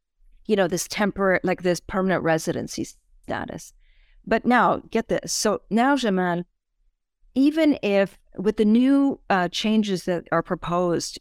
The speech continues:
in the judiciary that, that Netanyahu is pushing forward, which is why we see all these protests happening here, what's going to happen is that even if you get a Supreme Court decision, um, saying this,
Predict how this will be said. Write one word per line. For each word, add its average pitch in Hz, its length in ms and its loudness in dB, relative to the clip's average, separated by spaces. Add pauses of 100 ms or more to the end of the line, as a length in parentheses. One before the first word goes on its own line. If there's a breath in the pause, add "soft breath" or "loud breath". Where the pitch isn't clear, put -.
in 165 320 -2
the 165 100 0
judiciary 165 720 -2
that, - 200 -4 (120)
that 170 120 -2
Netanyahu 165 460 0
is 165 100 -4
pushing 160 420 -4
forward, 151 420 -4
which - 160 -8
is 160 100 -10
why 156 160 2
we 147 80 -2
see - 180 -4
all 160 100 -2
these 151 140 -4
protests - 480 -6
happening - 380 -8
here, 170 240 -6 (600)
what's 214 200 0
going 294 200 4
to 262 60 4
happen 208 600 -2
is 170 420 -4
that 175 320 0 (680)
even 277 440 2
if 214 300 0
you 196 100 -2
get 190 340 2
a 170 100 0
Supreme 196 400 -4
Court 190 260 -2
decision, 160 760 -4 (360)
um, 165 380 -2
saying 202 540 -2
this, - 480 -12